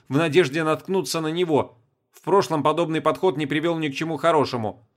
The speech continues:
Ну, что бы ни случилось, случится оно завтра, потому что ночь уже наступила.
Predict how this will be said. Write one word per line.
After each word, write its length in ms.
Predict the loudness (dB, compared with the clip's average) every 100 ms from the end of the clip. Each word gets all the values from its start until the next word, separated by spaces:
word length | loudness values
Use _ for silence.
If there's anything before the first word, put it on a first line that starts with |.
| _ _ _ _ _ _ _
Ну, 320 | -6 -2 0
что 220 | -2 -2 0
бы 120 | 0
ни 80 | -2
случилось, 600 | -4 0 2 2 -2 -8 _ -12
случится 520 | -4 0 0 2 0
оно 160 | 0
завтра, 540 | 2 2 2 -2 -4 -10 _ _
потому 280 | -2 0 0
что 180 | -2 -4
ночь 180 | -2
уже 180 | 0 2
наступила. 720 | 2 -2 -4 0 0 0 -4